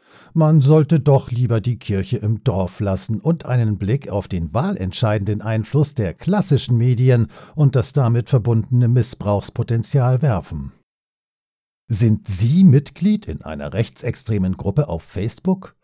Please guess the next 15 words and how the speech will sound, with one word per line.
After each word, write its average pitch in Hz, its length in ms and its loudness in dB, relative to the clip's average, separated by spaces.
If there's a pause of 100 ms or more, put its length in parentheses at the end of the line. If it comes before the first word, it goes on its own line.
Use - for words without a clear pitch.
(360)
Oder 147 360 6
haben 143 280 6
Sie 123 240 0
bei 95 240 0
Facebook 117 600 -4
Freunde, 143 640 2
die 110 160 -2
Ihre 85 300 -6
Timeline 120 640 2
mit - 220 -6
offen 101 260 -2
ausländerfeindlicher 98 1160 -4
Hetze 107 440 -4
zumüllen? 98 640 0 (400)
Nein? 151 440 2